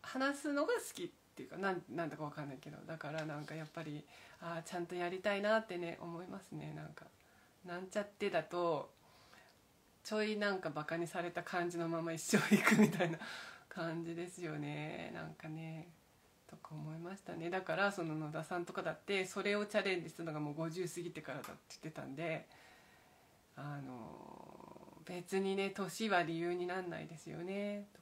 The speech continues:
か思います。で、しかも今、あの、ネットで世界が狭いから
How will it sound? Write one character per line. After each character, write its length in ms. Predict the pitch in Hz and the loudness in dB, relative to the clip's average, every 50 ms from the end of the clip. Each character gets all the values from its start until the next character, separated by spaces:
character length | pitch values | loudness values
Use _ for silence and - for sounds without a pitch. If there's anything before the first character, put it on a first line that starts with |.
| - - | -14 -10
か 60 | 165 | -8
思 200 | 160 160 165 170 | -8 -8 -8 -10
い 40 | 170 | -12
ま 180 | 175 180 180 | -12 -14 -14
す。 80 | 170 - - 185 - - | -16 -18 -18 -16 -12 -4
で、 180 | - 214 202 196 | 0 0 2 0
し 100 | - - | 0 2
か 160 | - 269 240 | 4 4 4
も 160 | 214 202 196 | 6 4 2
今、 420 | 202 226 220 202 202 190 170 160 - - - - - - - - - - - - - | 2 4 4 4 6 6 4 4 2 -4 -16 -18 -16 -16 -16 -16 -16 -18 -16 -12 -10
あ 160 | 170 165 - | -8 -6 -6
の、 240 | 73 78 76 - - - - - - - - - _ - - - - - - - - | -6 -6 -8 -8 -10 -16 -20 -20 -20 -20 -20 -20 _ -20 -20 -20 -20 -20 -16 -8 -4
ネ 220 | 170 175 160 156 - | 0 0 0 0 0
ッ 40 | - | -2
ト 80 | 190 | -4
で 100 | - 170 | -2 -2
世 120 | - - 208 | -2 -4 0
界 200 | - 190 175 160 | 2 2 2 2
が 80 | 156 | 0
狭 300 | 151 - 170 170 165 175 | -4 -6 -4 -2 -2 -2
い 60 | 180 | -2
か 160 | 185 - 156 160 | -4 -4 -2 0
ら 340 | 170 175 170 165 147 151 | 0 2 2 2 0 -2